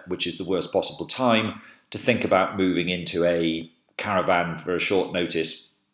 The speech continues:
um, short period, if you can find one in the local area that allows you to carry on doing your, your, your work. Um, so lots of disruption there, which does have an impact on everyone's lives.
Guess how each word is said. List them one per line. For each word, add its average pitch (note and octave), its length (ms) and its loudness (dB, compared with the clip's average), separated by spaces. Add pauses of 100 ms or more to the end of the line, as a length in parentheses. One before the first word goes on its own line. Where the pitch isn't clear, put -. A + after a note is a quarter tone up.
um, E2+ 260 -4
short F2 280 0
period, E2+ 400 2 (640)
if C3+ 300 2
you G#2 160 -4
can F#2+ 180 -2
find G2+ 360 4
one E2+ 300 0 (460)
in F#2+ 200 -2
the F2+ 80 0
local F2 300 0
area E2+ 280 0
that E2 200 -2
allows F2+ 340 0
you E2+ 100 -6
to E2 120 -10
carry E2 280 -4
on D#2+ 160 -4
doing E2 240 -4
your, E2 300 -2 (100)
your, F2 240 -6 (100)
your F#2+ 180 -2
work. A2 380 2 (480)
Um, C3+ 440 6 (380)
so C#3 160 4
lots D3+ 400 8
of - 120 -4
disruption F2+ 720 2 (120)
there, F#2+ 240 0
which - 300 -2
does D3+ 340 8
have B2+ 180 0
an A2 100 0
impact A2 600 -4
on G2 500 -2 (680)
everyone's F#2 420 0
lives. E2+ 840 -2